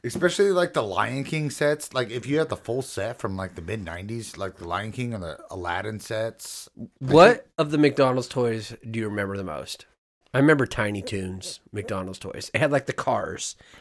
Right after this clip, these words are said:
Speaker 2: and they flipped into different characters for some reason. I don't know why I remember that so
Speaker 1: I
Speaker 2: much.
Speaker 1: totally forgot about that.
Speaker 2: Those are good
Speaker 1: You know,
Speaker 2: toys.
Speaker 1: that reminds me of, we've already spoke of her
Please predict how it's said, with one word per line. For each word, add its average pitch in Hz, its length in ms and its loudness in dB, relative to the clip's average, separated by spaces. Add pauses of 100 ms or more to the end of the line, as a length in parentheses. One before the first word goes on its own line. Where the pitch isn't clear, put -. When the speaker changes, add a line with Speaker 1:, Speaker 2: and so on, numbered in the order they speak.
(120)
Speaker 2:
and 120 120 2
they 117 80 4
flipped 160 640 4
into 135 160 4
different 123 280 0
characters 123 460 0
for 143 100 -4
some 139 220 2
reason. 147 400 4 (340)
I 143 60 8
don't 202 120 10
know 214 100 12
why 165 180 12
I - 20 12
remember 127 400 8
that 117 160 0
so 131 120 -4
Speaker 1:
I 131 100 4
Speaker 2:
much. 104 160 0
Speaker 1:
totally 143 340 4
forgot 131 320 0
about 127 240 -2
that. 101 340 -8
Speaker 2:
Those 117 240 0
are 101 40 -8
good 98 260 -10
Speaker 1:
You 139 100 2
know, 143 60 0
Speaker 2:
toys. 117 160 -8
Speaker 1:
that 131 280 2
reminds 120 400 -4
me 117 180 -6
of, 104 340 -4 (340)
we've 101 220 -8 (260)
already 95 240 -8
spoke 95 320 -10
of 80 120 -12
her 92 240 -6